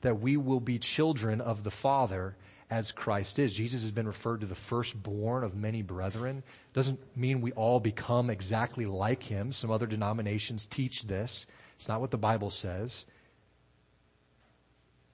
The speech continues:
We don't know fully what being made like Jesus will entail, but man, we can be assured that it will be better than we can imagine.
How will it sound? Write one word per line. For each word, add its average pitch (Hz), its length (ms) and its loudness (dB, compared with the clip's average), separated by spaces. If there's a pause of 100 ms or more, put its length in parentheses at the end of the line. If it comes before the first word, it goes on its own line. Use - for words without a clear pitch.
(140)
We 127 80 4
don't 156 200 6
know 147 180 8
fully 147 400 6
what 123 400 4
being 135 220 4
made 120 180 4
like 110 380 4
Jesus 104 440 -2
will 107 160 2
entail, 107 520 0 (260)
but - 140 -10
man, 131 260 0
we 135 100 4
can 160 200 0
be 117 100 2
assured 113 640 2 (200)
that 110 120 4
it 143 100 2
will 143 80 0
be 117 120 -2
better 120 500 4
than 127 140 2
we 123 100 2
can 107 140 -4
imagine. 104 500 -4